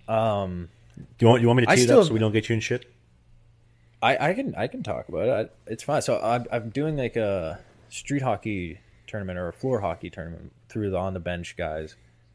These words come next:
Speaker 1: I'm actually not sure of all the details of it. I know it's, like, June sixteenth through nineteenth or seventeenth through nineteenth. It's in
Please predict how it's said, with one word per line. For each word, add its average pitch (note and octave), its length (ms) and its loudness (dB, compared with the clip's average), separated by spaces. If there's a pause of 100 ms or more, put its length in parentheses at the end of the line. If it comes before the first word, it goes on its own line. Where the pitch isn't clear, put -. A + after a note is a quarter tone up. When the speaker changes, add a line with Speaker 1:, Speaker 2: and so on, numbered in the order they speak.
(720)
Speaker 1:
I'm A2 180 -2
actually A2 260 -4
not G2+ 180 -4
sure G#2 140 -4
of F2+ 80 -6
all F2 100 -2
the D#2+ 80 -6
details G2 360 -8
of F2+ 100 -6
it. F2+ 60 -2
I F2 80 -2
know F2+ 180 -4
it's, - 380 -12
like, D2 120 -20
June G#2 320 -8
sixteenth G#2 640 -12
through F#2 240 -12
nineteenth G2 680 -10 (220)
or G2+ 60 -16
seventeenth G#2 460 -12
through F2+ 100 -12
nineteenth. F#2+ 420 -12
It's F2+ 160 -10
in F#2+ 460 -8